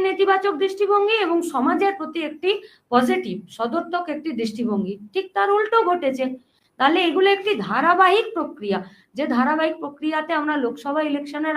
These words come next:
আগেও ঘোষণা করেছিলাম, কাজও শুরু করেছি, এখনো করছি।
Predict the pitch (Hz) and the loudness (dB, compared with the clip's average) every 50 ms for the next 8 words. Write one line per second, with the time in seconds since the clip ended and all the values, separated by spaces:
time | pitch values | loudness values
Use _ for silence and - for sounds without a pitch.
0 | 285 277 262 320 330 262 285 - - 330 330 339 330 330 330 330 339 339 339 339 | 0 -2 -2 -4 -4 -4 -6 -6 -6 -4 -4 -4 -4 -4 -4 -6 -6 -4 -2 -2
1 | 330 349 370 392 - _ _ _ _ _ _ _ _ - 226 233 262 247 370 370 | 0 0 -2 -4 -8 _ _ _ _ _ _ _ _ -2 0 0 2 2 0 0
2 | - 359 359 370 370 381 359 359 359 370 370 381 415 415 - - - _ _ - | 0 0 0 0 0 0 0 -2 -2 0 0 0 0 -2 -2 -10 -20 _ _ 2
3 | 247 269 - 277 415 427 427 403 - 277 262 233 - - 196 | 2 2 4 4 2 4 4 4 2 0 -2 -4 -4 -6 -10